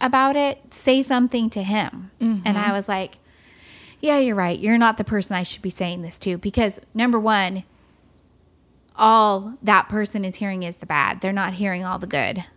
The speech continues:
Speaker 1: And so you, you should just, should not involve your parents that much in your relationship.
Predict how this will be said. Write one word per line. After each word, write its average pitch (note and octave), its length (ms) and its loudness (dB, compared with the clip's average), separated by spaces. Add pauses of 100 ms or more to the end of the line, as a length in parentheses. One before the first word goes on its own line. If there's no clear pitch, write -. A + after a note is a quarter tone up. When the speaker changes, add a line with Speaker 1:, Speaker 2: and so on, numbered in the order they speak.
(240)
Speaker 1:
And F#3 560 0
so A3 260 0
you, G3+ 300 -2
you F#3+ 260 -4
should G3+ 200 -6
just, G#3 240 -4
should G#3+ 240 -2
not G3+ 140 0
involve F#3 280 0
your F3 80 -8
parents F3 320 -12
that - 120 -4
much D#3+ 240 -8
in - 60 -12
your - 80 -12
relationship. - 560 -10